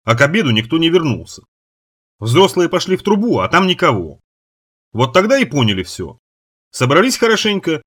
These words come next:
и отправились ее убивать. Три дня назад. Дома остались только совсем маленькие, старуха одна и он, Шнырь.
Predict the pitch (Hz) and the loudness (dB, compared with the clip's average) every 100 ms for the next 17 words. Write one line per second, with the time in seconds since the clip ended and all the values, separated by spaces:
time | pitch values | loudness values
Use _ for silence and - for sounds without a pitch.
0 | _ - 233 - 196 185 147 156 170 139 | _ -2 0 2 2 2 -2 -2 0 2
1 | 143 185 113 - _ _ _ _ _ - | 0 0 -2 -8 _ _ _ _ _ -2
2 | 170 143 143 143 147 110 76 _ _ _ | 0 2 0 0 -2 -4 -8 _ _ _
3 | _ _ _ - 123 233 208 135 117 120 | _ _ _ -8 2 4 4 2 0 -2
4 | 101 - 139 151 175 - 180 208 185 120 | -2 -4 -4 -2 -2 0 0 2 2 0
5 | 117 76 _ _ - - 170 226 131 104 | -8 -18 _ _ -12 0 2 2 0 -2
6 | 92 90 196 165 98 78 - - 151 120 | -2 -2 2 2 0 -6 -10 -6 0 0
7 | 120 | -2